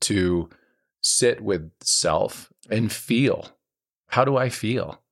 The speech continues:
Am I agonizing over something that I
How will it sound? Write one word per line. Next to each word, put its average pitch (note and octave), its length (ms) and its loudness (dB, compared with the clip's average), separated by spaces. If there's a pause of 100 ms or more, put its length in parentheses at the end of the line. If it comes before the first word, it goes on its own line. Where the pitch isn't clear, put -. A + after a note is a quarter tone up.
(360)
Am G2+ 140 2
I G2 220 4
agonizing A2 720 2
over F#2+ 200 2
something G2 400 0
that F2 120 2
I E2 220 0